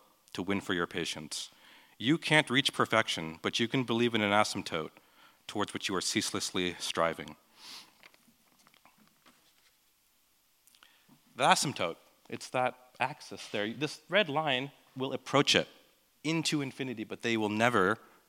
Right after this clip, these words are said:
ever meet. These lines will never cross, even if you go on forever and ever and ever. And I think what Paul is trying to say is, it's worth it to keep on traveling that line,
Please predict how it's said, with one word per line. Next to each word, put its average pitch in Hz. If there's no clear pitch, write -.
ever 107
meet. 107
These 107
lines 107
will 92
never 104
cross, -
even 131
if -
you 120
go 110
on 98
forever 104
and 101
ever 95
and 90
ever. 80
And 151
I 151
think 160
what 156
Paul 135
is 123
trying 123
to 110
say 233
is, 90
it's -
worth 107
it -
to -
keep -
on 101
traveling 98
that 92
line, 90